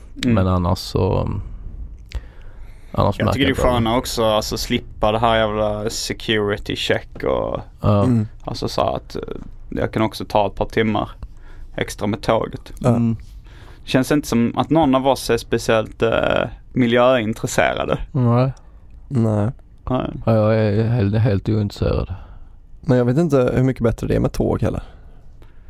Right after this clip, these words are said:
Speaker 1: Det sägs ju vara, det är my-, det är mycket snack om att flyg, eh, och flyga inrikes är
Speaker 3: Mm.
Speaker 1: dumt.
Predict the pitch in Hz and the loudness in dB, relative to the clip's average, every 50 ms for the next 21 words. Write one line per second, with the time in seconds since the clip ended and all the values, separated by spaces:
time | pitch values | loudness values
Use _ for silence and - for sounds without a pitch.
0 | - - - - - - - 127 117 - - - 117 107 110 - - - - 151 | -20 -18 -20 -20 -20 -8 -6 -4 -4 0 0 0 0 0 -2 -4 -4 0 0 2
1 | 147 135 127 120 113 113 110 110 107 107 107 101 - - - 120 117 117 123 117 | 2 2 2 2 2 2 2 2 2 2 0 -2 -2 0 2 2 4 4 2 2
2 | 73 117 120 123 120 120 123 127 - 113 - - - 135 - - - - - 160 | 0 0 2 4 4 4 4 2 0 -2 -4 -2 -2 -2 -2 -4 -8 -2 0 2
3 | 139 120 - - - 113 104 - - - - - - - 71 64 60 - - - | 2 2 0 0 0 0 2 2 0 -2 -4 -2 0 0 0 2 0 -2 0 2
4 | 120 113 107 110 110 113 120 117 110 110 - - - - - - - - - - | 0 2 4 4 4 4 4 4 4 2 0 0 -4 -8 -10 -8 -6 -4 -2 -2
5 | - - 104 - - - 117 117 113 110 - - - - - - - - - - | -2 -2 -4 -6 -2 2 2 4 4 2 -2 -6 -12 -20 -20 -20 -20 -20 -20 -20
6 | - - - - - - - - - 110 90 76 - - - | -20 -20 -20 -20 -20 -18 -16 -6 -2 -2 -2 -2 -2 -6 -8